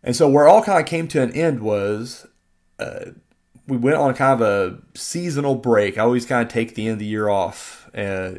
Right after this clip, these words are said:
so usually October or November. And I, I, it's probably around November when I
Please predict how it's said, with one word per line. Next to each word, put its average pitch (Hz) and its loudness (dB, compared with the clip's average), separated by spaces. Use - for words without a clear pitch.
so 113 -6
usually 113 0
October 107 0
or 101 -2
November. 98 -6
And 107 -2
I, 110 0
I, 117 2
it's 117 -4
probably 120 2
around 95 0
November 95 -8
when 92 -8
I 92 -12